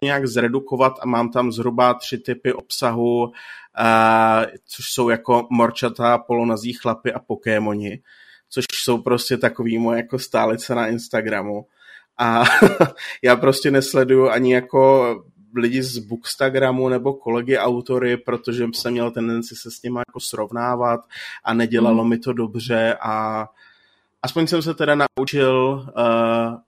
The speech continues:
Speaker 1: dělat to, že nesleduju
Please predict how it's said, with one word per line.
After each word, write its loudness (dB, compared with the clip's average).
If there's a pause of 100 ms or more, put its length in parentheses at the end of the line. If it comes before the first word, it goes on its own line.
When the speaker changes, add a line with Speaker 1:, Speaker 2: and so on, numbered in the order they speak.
(560)
Speaker 1:
dělat 4 (140)
to, 0
že 2 (300)
nesleduju 0